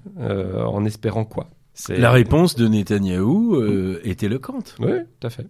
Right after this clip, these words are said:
Speaker 1: Ça, c'est le premier point. Et le deuxième point, moi, qui m'interroge, c'est en effet, du coup, bah, toujours la même question, hein, pour le coup. Euh,
Speaker 2: Je veux dire,
Speaker 1: et,
Speaker 2: éloquente,
Speaker 1: et l'Europe, et l'Europe
Speaker 2: éloquente,
Speaker 1: là-dedans,
Speaker 2: pardon,
Speaker 1: ouais.
Speaker 2: je, je veux dire, je ne peux pas imaginer que Trump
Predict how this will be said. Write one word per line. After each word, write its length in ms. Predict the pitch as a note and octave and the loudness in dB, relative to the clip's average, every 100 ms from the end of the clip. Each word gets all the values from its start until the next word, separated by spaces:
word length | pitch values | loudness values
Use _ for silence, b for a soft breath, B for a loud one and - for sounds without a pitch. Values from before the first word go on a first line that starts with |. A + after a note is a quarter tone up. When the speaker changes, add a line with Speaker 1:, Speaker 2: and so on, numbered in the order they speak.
| _ _ - | _ _ -4
Speaker 1:
Ça, 100 | C3+ | -2
c'est 80 | C#3+ | -2
le 60 | |
premier 220 | G2+ A#2+ A2+ | 2 2 2
point. 180 | - - | -2 -2
Et 60 | B2 | 2
le 40 | C3+ | 4
deuxième 280 | F#3 E3 | 6 4
point, 160 | E3 A#3 | 4 2
moi, 140 | A#3 F3 | 2 -2
qui 120 | C3+ | 0
m'interroge, 460 | B2+ B2+ E3 A3+ | 0 0 -2 -4
c'est 200 | - D3 | -2 2
en 100 | C3 | 2
effet, 420 | B2+ A#2+ E3 G#3+ A#3 B B B B B B | 0 0 0 0 -4 B B B B B B
du 120 | A#2 | -10
coup, 240 | A#2+ G#3+ G#3 | -6 -2 6
bah, 200 | C#3 C3 | 6 6
toujours 260 | D3+ D3 | 2 2
la 60 | D3+ | 4
même 100 | D3 | 4
question, 420 | C3+ D3 - D4 F#3 | 0 -4 -2 0 2
hein, 100 | E3+ | 0
pour 160 | E3+ | -2
le 80 | A2+ | -4
coup. 320 | G#2+ B2+ A#2+ | -4 -6 -2
Euh, 120 | G2+ F#2 | 0 2
Speaker 2:
Je 60 | |
veux 40 | C#3 | 2
dire, 120 | D#3+ | 4
Speaker 1:
et, 60 | D3 | 4
Speaker 2:
éloquente, 180 | C#3+ D#3+ | 8 8
Speaker 1:
et 40 | |
l'Europe, 280 | D3 F3 - | 8 6 2
et 60 | B2+ | 2
l'Europe 180 | B2+ C#3 | 2 4
Speaker 2:
éloquente, 300 | C#3+ E3 D#3 | 4 4 6
Speaker 1:
là-dedans, 180 | B2 D#3 | 4 2
Speaker 2:
pardon, 120 | C#3+ | -4
Speaker 1:
ouais. 80 | A#2+ | -4
Speaker 2:
je, 120 | B2 | -4
je 120 | G#2 G#2 | -6 -8
veux 60 | |
dire, 140 | A#2+ C#3 | -6 -6
je 120 | A2 | -6
ne 60 | |
peux 120 | G#2+ G2 | -8 -6
pas 140 | D3 | -4
imaginer 560 | B2+ A#2 A2 A2 F3 A#3 | -2 -4 -6 -8 -10 -10
que 140 | G2+ | -14
Trump 340 | - E3 G#3+ | -8 -6 -6